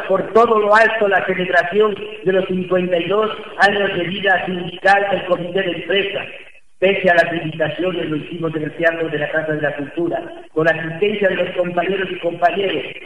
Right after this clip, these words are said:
con presencia de autoridades del sector eléctrico y gubernamentales, en una sesión solemne en la que dijimos:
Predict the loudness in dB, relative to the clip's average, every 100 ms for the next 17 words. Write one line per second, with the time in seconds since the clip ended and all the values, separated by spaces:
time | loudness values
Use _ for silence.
0 | -6 2 2 2 0 2 2 2 2 0
1 | 0 -2 2 2 2 0 -2 -2 -2 0
2 | 0 0 -2 -4 -6 -4 -2 -2 -4 -2
3 | -2 0 2 2 0 -6 -12 -16 -8 -4
4 | -2 -2 -2 -4 -4 -2 -2 -2 -4 -4
5 | -6 -8 -6 -2 0 0 -2 -4 -2 -2
6 | -2 -8 -14